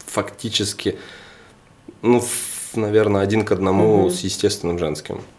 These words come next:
Speaker 1: Вот. Там есть, конечно, силиконка, но вот всё, что в основном на водной основе, они практически идентичны женскому натуральному лубриканту, ну, смазке,
Speaker 2: Мгм.
Speaker 1: соответственно.
Speaker 2: Ребят, а что, м, вот вы бы могли от себя посоветовать, например,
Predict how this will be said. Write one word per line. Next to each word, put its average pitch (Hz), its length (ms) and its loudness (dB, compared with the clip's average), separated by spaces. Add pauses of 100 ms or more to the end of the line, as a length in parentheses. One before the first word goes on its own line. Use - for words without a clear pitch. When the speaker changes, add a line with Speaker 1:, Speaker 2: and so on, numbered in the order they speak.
(440)
Speaker 1:
Вот. - 200 -8
Там 98 100 0
есть, 117 160 2
конечно, 117 220 0
силиконка, 123 720 2
но 104 320 4
вот 101 160 0
всё, - 180 2
что 104 200 -2
в 98 40 2
основном 101 400 2
на 104 100 4
водной 101 280 4
основе, 117 380 2
они 92 180 2
практически - 600 -6
идентичны 98 560 -4
женскому 87 420 -2
натуральному 76 1120 -4
лубриканту, 71 500 -10
ну, 98 80 2
смазке, - 380 -10 (180)
Speaker 2:
Мгм. 175 440 0 (100)
Speaker 1:
соответственно. - 520 -6
Speaker 2:
Ребят, 196 360 2
а 185 160 2
что, 277 440 4
м, 185 440 4
вот 185 240 -2
вы 226 140 4
бы 196 120 2
могли 185 300 4
от 190 120 4
себя 208 260 0
посоветовать, 180 840 0
например, 180 540 4